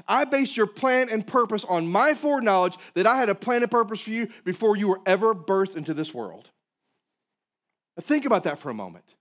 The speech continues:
The same thing's true for you and I. Did God know you before you were ever conceived? Did God know you before you were ever conceived? Yes.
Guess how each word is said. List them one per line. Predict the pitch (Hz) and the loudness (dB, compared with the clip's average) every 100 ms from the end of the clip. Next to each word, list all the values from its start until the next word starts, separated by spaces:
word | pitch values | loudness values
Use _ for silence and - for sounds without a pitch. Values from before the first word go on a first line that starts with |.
| _ _ _ _ _ _ _ _ _ _ _ _ | _ _ _ _ _ _ _ _ _ _ _ _
The | 208 | -6
same | 220 285 285 | 0 -2 0
thing's | 262 240 | -2 -2
true | - 233 | -6 -6
for | 214 | -6
you | 185 | -4
and | 190 | -2
I. | 214 170 - _ _ _ _ _ - - | -4 -6 -10 _ _ _ _ _ -20 0
Did | 208 160 | 0 2
God | 240 277 | 2 2
know | 262 247 254 | 2 2 2
you | 214 196 | 0 -4
before | 170 175 202 | -4 0 0
you | 185 | 0
were | 175 | 0
ever | 170 165 | -2 -2
conceived? | 160 151 - 131 85 - - _ _ _ _ _ _ _ _ _ _ 226 _ _ _ _ _ _ _ _ | -6 -8 -4 -6 -6 -18 -20 _ _ _ _ _ _ _ _ _ _ _ _ _ _ _ _ _ _ _
Did | 147 | -2
God | 208 214 | 2 2
know | 226 | 2
you | 226 196 | 0 0
before | 165 185 | -2 0
you | |
were | 185 | 0
ever | 175 | -2
conceived? | 180 185 131 104 - _ _ _ - _ | -4 -4 -4 -8 -20 _ _ _ -20 _
Yes. | 165 175 135 - | 0 0 -2 -12